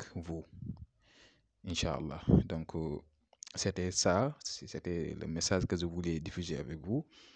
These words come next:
Et Inch'Allah Rabbi, euh, je suis à votre disposition.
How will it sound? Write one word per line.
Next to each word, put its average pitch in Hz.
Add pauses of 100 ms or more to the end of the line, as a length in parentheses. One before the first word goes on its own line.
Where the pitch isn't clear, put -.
(800)
Et 90
Inch'Allah 92
Rabbi, 90
euh, 78
je 90
suis 98
à 92
votre 87
disposition. 82